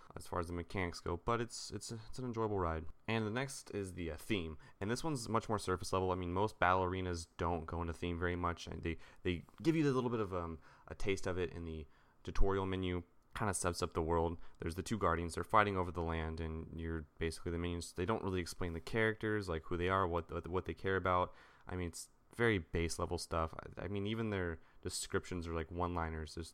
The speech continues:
nothing real deep here. It's still, it still feels really interesting, feeling like you're attacking the, like, opposing guardian and you're trying to use the land as a resource, and some of the sound bites and stuff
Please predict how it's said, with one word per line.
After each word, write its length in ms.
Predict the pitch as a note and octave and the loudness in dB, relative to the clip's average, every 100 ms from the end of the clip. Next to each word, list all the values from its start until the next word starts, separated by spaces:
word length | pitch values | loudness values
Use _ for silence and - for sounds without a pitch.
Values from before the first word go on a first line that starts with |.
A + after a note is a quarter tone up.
| - | -6
nothing 480 | A#2 B2 A#2+ G#2+ F#2+ - - - - | 0 2 2 0 -2 -8 -20 -20 -4
real 360 | F2 F2+ F2 E2+ | 0 2 2 0
deep 260 | F#2 F#2 - | -2 -2 -2
here. 380 | A2+ A#2 A#2 A2 - _ | -2 0 -2 -4 -12 _
It's 180 | F#2+ - | -2 -2
still, 420 | - D3 C#3+ B2+ - - - - - | 0 2 4 2 0 -2 -2 -4 -6
it 80 | - | -4
still 120 | F3 | 2
feels 200 | D#3+ G#2+ | 2 4
really 300 | G2+ B2 A2 | 4 6 6
interesting, 440 | G#2+ G2+ F#2 F2 - - - | 2 -2 -2 -4 -6 -16 -6
feeling 280 | G#2+ G#2+ | 0 2
like 200 | G2 F2+ | 2 -2
you're 220 | F#2 F2 D#2+ _ _ - _ _ - | 0 0 0 _ _ -20 _ _ -6
attacking 480 | - G2 F#2 F2+ E2 | 0 0 0 -2 -2
the, 160 | E2 | -2
like, 160 | E2 - | -2 -2
opposing 400 | - F#2 E2+ E2+ | 2 2 2 2
guardian 320 | E2+ E2 E2 | 2 2 0
and 100 | D#2+ | -4
you're 80 | D#2+ | -6
trying 320 | - E2+ E2 | -2 -2 -2
to 100 | E2+ | -4
use 200 | F2 G2 | -2 0
the 80 | F#2 | 0
land 260 | F2 E2+ | 0 -2
as 80 | E2 | -4
a 60 | D#2+ | -4
resource, 480 | F2 E2+ E2 D#2+ - | -4 -4 -4 -4 -6
and 180 | E2 - - - - - | -8 -10 -18 -20 -20 -6
some 160 | B2 A2 | -2 0
of 20 | |
the 60 | |
sound 260 | F#2+ F#2 F#2 | 2 4 4
bites 240 | E2+ F2 | 4 0
and 100 | E2+ | -4
stuff 360 | - F2 E2 | -2 0 0